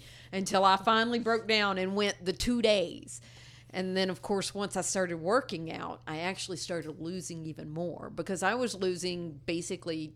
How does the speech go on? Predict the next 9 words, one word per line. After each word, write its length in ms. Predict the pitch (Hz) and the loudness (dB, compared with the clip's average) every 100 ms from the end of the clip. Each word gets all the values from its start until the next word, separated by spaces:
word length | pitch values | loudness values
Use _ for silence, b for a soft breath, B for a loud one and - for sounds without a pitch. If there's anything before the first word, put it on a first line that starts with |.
| - | -6
just 200 | 156 - | -6 -4
diet, 380 | 160 156 - - - - B B B | -2 -2 -4 -10 -16 -20 B B B
just 160 | 185 - | -10 -4
following 460 | 185 180 170 165 156 | 0 0 -2 -6 -6
what, 160 | 151 - - | -8 -10 -18
what 280 | 185 170 156 | -6 -2 0
he 280 | - 220 220 | -2 -2 0
ate, 340 | 147 151 156 - | 0 -4 -6 -10
and 220 | 151 | -10